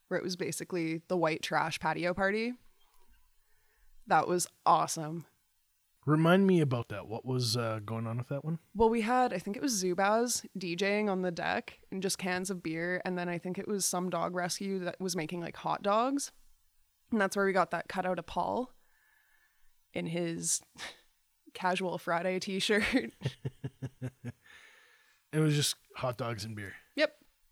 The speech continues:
Speaker 1: Hot dogs, beer, music. It was a lot of fun.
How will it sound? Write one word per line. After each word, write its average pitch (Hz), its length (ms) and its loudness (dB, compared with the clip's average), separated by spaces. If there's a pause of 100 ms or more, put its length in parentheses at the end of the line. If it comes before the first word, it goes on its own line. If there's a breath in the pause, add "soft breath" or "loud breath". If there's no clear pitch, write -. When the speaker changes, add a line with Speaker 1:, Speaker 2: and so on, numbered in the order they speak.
(120)
Speaker 1:
Hot 208 180 2
dogs, 208 240 2
beer, 175 280 0
music. 165 400 -4 (160)
It 165 120 0
was 233 100 2
a 311 60 2
lot 165 180 0
of - 60 -8
fun. 165 260 -4